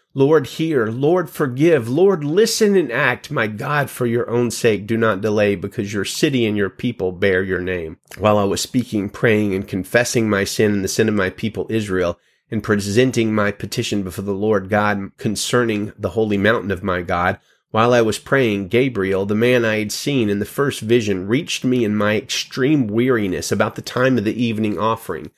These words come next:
He gave me this explanation. Daniel, I've come now to give you understanding. At the beginning of your petitions, an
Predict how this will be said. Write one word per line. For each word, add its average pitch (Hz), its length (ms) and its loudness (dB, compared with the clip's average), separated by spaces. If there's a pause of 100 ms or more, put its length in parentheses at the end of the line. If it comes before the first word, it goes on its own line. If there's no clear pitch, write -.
(300)
He 139 100 2
gave 139 300 2
me 143 120 0
this 127 220 2
explanation. 117 880 -2 (180)
Daniel, 151 520 2 (340)
I've 101 220 -2
come 139 280 -2
now 117 220 2
to 104 80 -2
give 101 180 0
you 104 160 0
understanding. 101 640 0
At 87 100 -6
the 110 60 -4
beginning 139 380 2
of 135 120 -2
your 123 200 2
petitions, 117 760 -2
an 110 160 -2